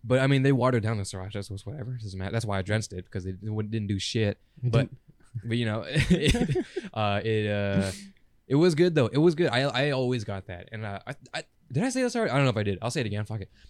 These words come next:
Speaker 1: 'Cause that lunch lady deserves a shout out. Uh, this one lunch la-, actually, no, both of them, actually. There was two lunch ladies that always worked there. They, I mean, there was sometimes different, but whenever those two worked there, they always, first of all,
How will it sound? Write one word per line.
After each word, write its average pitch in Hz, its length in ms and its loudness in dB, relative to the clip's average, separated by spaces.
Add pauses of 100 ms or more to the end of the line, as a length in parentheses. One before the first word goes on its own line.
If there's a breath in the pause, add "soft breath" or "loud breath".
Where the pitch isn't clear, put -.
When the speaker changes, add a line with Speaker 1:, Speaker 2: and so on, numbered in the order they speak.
(160 soft breath)
Speaker 1:
'Cause 107 120 -2
that 120 160 0
lunch 123 220 -2
lady 127 180 2
deserves 120 320 2
a 110 40 -4
shout 135 220 2
out. 98 220 -2
Uh, 107 160 0
this 113 140 0
one 127 220 0
lunch 107 160 0
la-, 110 100 -4
actually, 151 220 -2
no, 233 60 0
both 240 220 -6
of 135 80 -4
them, 98 140 -6
actually. 98 260 -8
There 123 100 -2
was 123 120 -2
two 175 180 -2
lunch 143 240 -4
ladies 104 220 0
that 95 100 -4
always 98 260 -4
worked 92 200 -6
there. 92 100 -6
They, 101 100 -2
I 131 40 0
mean, 127 220 -4
there 120 100 -2
was 113 120 -4
sometimes 95 600 -10
different, 101 280 -6
but 95 100 -2
whenever 131 280 -2
those 131 140 -4
two 123 180 -4
worked 107 200 -6
there, 95 180 -4 (920)
they 104 220 0
always, 107 580 2 (480)
first 190 220 4
of 143 140 4
all, 117 340 4